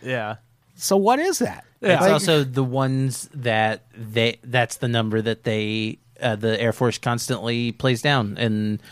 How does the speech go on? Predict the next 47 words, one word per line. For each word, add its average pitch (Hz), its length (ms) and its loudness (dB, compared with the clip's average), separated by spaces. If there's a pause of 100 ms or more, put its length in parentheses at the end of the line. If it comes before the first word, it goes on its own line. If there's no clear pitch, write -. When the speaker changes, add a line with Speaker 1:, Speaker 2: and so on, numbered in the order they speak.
Speaker 2:
Right. 147 200 4
Speaker 3:
severely 120 400 -4
minimizes. 117 540 -6
So - 160 -10
Speaker 1:
Yeah. 120 340 2 (120)
It's 143 100 -6
Speaker 3:
it 135 60 2
Speaker 1:
like, 117 80 0
Speaker 3:
just 180 100 2
Speaker 1:
"Oh, 123 300 2
a 120 60 -4
bunch 151 260 0
of 131 280 -4 (220)
priests 190 600 2
and, 131 220 4
uh, 123 60 4
uh, 113 640 2
uh, 107 80 0
cops 196 680 2
and, 117 320 -8 (380)
and 110 340 -8
judges 175 520 2
saw, 131 460 4
uh, 113 100 0
an 120 120 -4
alien 151 320 4
do 143 140 4
a 123 60 2
backflip 143 440 0
off 139 200 2
the 127 80 -2
high 135 200 2
dive. 175 420 2
No 156 200 4
need 175 180 4
to 196 100 4
investigate 185 540 2
that." 208 460 4
<laughs> 196 200 0 (680)
Speaker 2:
So 202 680 4
what's 214 340 4
really 262 300 4
crazy 240 480 2
about 170 260 2
this 175 160 -2
report 196 480 2
is 156 260 -6